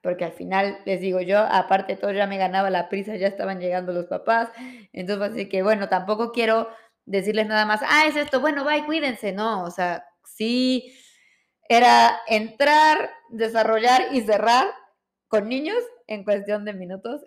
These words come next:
pero bueno, también se los platico porque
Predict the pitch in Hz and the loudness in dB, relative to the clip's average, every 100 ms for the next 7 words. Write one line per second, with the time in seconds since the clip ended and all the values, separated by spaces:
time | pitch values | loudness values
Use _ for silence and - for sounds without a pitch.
0 | _ - 180 175 175 165 156 _ _ _ | _ -6 -4 -2 -4 -6 -16 _ _ _
1 | _ _ _ _ _ - 180 185 190 196 | _ _ _ _ _ -14 -10 -8 -10 -12
2 | _ _ _ _ 180 175 180 175 190 220 | _ _ _ _ -6 -6 -8 -8 -8 -10
3 | 196 165 | -8 -10